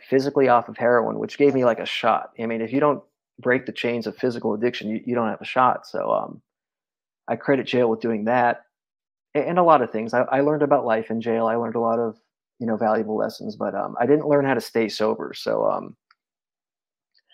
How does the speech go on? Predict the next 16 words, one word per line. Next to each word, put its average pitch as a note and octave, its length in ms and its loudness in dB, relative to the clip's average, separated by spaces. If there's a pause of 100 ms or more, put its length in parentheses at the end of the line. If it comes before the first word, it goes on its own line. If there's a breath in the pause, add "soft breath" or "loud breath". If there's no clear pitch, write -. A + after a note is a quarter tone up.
(1500 soft breath)
when B2 160 6
I C3 40 8
got C#3+ 220 8
out D3 100 8
of B2 80 0
jail C3 300 4
in A#2 40 0
two B2+ 140 -4
thousand A#2 300 2
sixteen, G#2+ 800 -6 (720)
I've D3 200 4
relapsed D3+ 440 4
several A#2 280 2
times A2 340 -4
since - 220 -16
then. F#2+ 280 -10